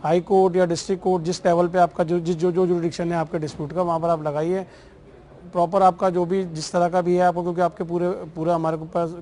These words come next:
case study नहीं है, आपकी case को study नहीं कर पाए, तो हम इनिशियल तौर पे आपको बता सकते हैं कि आप अपना case लगाएंगे तो आपको अगर relief मिलने लायक होगा, merits पे आप strong होंगे तो जरूर relief मिलेगा आपको।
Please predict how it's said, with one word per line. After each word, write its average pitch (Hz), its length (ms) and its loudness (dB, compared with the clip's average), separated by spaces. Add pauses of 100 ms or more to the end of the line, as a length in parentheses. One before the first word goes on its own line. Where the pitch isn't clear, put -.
case 165 160 -4
study 165 240 -6
नहीं 160 220 -4
है, 165 60 -4
आपकी 151 260 -8
case 156 200 -8
को 156 120 -12
study 151 240 -12
नहीं 160 180 -6
कर 143 120 -10
पाए, 143 200 -10 (380)
तो 160 60 -6
हम 175 140 0
इनिशियल 190 340 0
तौर 175 200 0
पे 180 80 -2
आपको 170 180 0
बता 156 160 -2
सकते 160 220 -12
हैं 180 60 -8
कि 196 60 -4
आप 175 120 0
अपना 170 180 -6
case 160 240 -8
लगाएंगे 151 320 -6
तो 175 100 -6
आपको 165 360 -6 (320)
अगर 156 180 -4 (320)
relief 156 240 -4
मिलने 165 260 -4
लायक 151 220 -2
होगा, 165 180 -6
merits 156 320 -6
पे 170 80 -8
आप 156 140 -4
strong 147 300 -10
होंगे 156 140 -8
तो 151 60 -10
जरूर 139 220 -10
relief 151 200 -12
मिलेगा 160 320 -12
आपको। - 240 -20